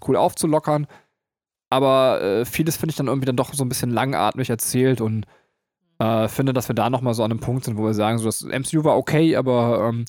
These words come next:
das hätte ich wahrscheinlich nicht, äh, noch vierzehn Filme so durchgehalten auf dem Niveau und, äh, deswegen würde ich dem Film, wenn ich jetzt ihm Punkte geben müsste, so, oh, pff, sechs von zehn Punkten geben. Ja.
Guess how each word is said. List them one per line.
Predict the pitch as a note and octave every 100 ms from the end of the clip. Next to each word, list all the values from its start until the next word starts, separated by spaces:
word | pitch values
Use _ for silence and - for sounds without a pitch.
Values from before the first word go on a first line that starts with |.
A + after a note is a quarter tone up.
| - _ _ _ _
das | A#2+ -
hätte | C#3
ich | C3+
wahrscheinlich | C3 B2+ B2 B2+
nicht, | B2+ -
äh, | G#2 A2+ G#2+ G#2+ G#2 - E2 E2
noch | A#2 -
vierzehn | - A#2+ A#2
Filme | - A2+ A2
so | A2
durchgehalten | A2 A#2+ - G2+ G#2 G#2
auf | -
dem | G#2+ G#2+
Niveau | G#2 G#2+ A2+
und, | F#2+ G2+ G2+ -
äh, | G#2 G#2+ G#2 _ _ _ _ -
deswegen | G#2+ A2+ C3 A#2
würde | C#3
ich | C3+
dem | B2
Film, | - B2+ B2
wenn | A2+
ich |
jetzt | A2 - -
ihm | A2 G#2+ G#2+
Punkte | - D#3 E3 C3+
geben | A#2+ A#2+
müsste, | A2+ A2+ A#2+ G#2+ G#2 G2
so, | A2 A2+ G#2+ - _ _ _ _ _
oh, | - F#2
pff, | - - G2+ -
sechs | - A2 -
von | G#2 F#2+
zehn | F#2+ F#2+
Punkten | - F#2+ G2+
geben. | F#2 G2+ G2+ _ _
Ja. | -